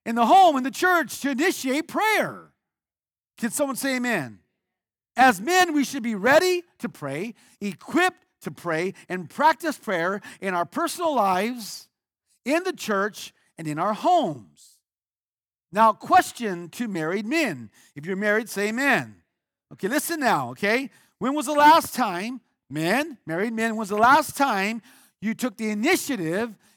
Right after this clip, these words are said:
and prayed with your wife? Now, if you're thinking about it, it's been too long. When's the last time you grabbed her hand and said, "Let's go pray"? Okay? "Let's go pray. Let's pray right now.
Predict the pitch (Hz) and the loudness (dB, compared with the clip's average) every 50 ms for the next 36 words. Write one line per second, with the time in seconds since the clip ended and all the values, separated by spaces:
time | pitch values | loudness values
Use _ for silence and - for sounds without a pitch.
0 | _ 185 196 196 185 - - - - 320 320 262 220 233 233 214 233 214 - 277 | _ -2 -2 -2 -4 -8 -10 -2 2 4 4 4 4 0 -2 -4 -8 -8 -6 -8
1 | 285 285 294 330 339 320 226 131 110 101 _ _ _ _ _ _ _ _ _ _ | -8 -2 2 2 4 4 2 0 -8 -16 _ _ _ _ _ _ _ _ _ _
2 | - - _ 180 196 214 220 214 196 214 285 302 226 - - - 320 403 427 415 | -20 -20 _ 0 4 6 6 6 4 2 -2 -4 -4 -6 -6 -2 0 0 0 0
3 | 381 320 247 185 165 196 202 208 214 233 220 - - 190 277 269 240 - 269 247 | 0 0 0 2 6 8 8 8 8 4 0 -6 -6 -4 -4 -4 -4 -6 -8 -2
4 | 254 262 240 190 143 117 98 _ _ _ _ _ _ _ _ _ _ _ _ _ | 2 2 2 2 0 -4 -10 _ _ _ _ _ _ _ _ _ _ _ _ _
5 | _ _ _ _ _ _ _ _ _ _ _ _ _ _ _ _ _ _ _ _ | _ _ _ _ _ _ _ _ _ _ _ _ _ _ _ _ _ _ _ _
6 | _ _ _ _ _ _ _ _ _ _ - 240 320 339 392 403 381 359 349 349 | _ _ _ _ _ _ _ _ _ _ -4 -4 -2 0 0 4 8 10 10 10
7 | 320 - - 277 277 254 254 262 269 262 240 185 226 262 269 285 294 311 330 285 | 8 6 4 4 4 6 4 4 0 -2 -2 2 6 8 8 8 8 6 2 2
8 | 254 285 294 269 - 277 269 247 - - - 269 247 - - 269 214 143 107 92 | 2 2 0 -2 -4 -4 -6 -6 -8 -4 -4 -4 -4 -2 -2 -2 -2 -2 -6 -12
9 | _ _ _ _ _ _ _ _ _ _ _ _ _ _ _ 160 160 214 220 233 | _ _ _ _ _ _ _ _ _ _ _ _ _ _ _ -4 0 0 2 2
10 | 254 240 - _ _ _ - 214 - - 277 277 285 202 - 294 262 180 135 113 | 0 -6 -10 _ _ _ -6 -6 -2 2 2 2 2 2 0 -2 -2 -2 -4 -8
11 | - - _ - 175 185 - - 240 277 269 277 277 277 285 277 277 247 185 131 | -14 -20 _ -10 -8 -8 -4 -2 0 0 2 2 2 2 2 0 0 0 0 -2
12 | 110 - | -6 -14